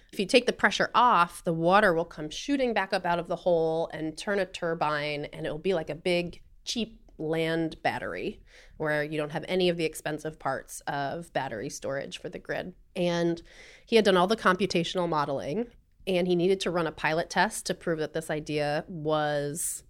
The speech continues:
not crazy. And it was a pilot test that could have squandered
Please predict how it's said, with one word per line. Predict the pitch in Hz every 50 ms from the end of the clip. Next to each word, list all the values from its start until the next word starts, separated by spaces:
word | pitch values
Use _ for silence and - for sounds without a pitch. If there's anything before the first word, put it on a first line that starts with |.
| _ _ -
not | 160 156 143 147 - - - - - _ _ - _
crazy. | - - 208 175 180 170 160 139 143 220 277 - - - - - - - - - - - _ _ _ _ - -
And | 208 208
it | 208 185
was | 196 190
a | 196
pilot | 190 - 277 311 381 403 -
test | - 277 240 - -
that | - 175 -
could | - - 247 233 220
have | - - 202 185 185 180
squandered | - - - 185 180 165 160 170 175 175 165 165 160 160 160 180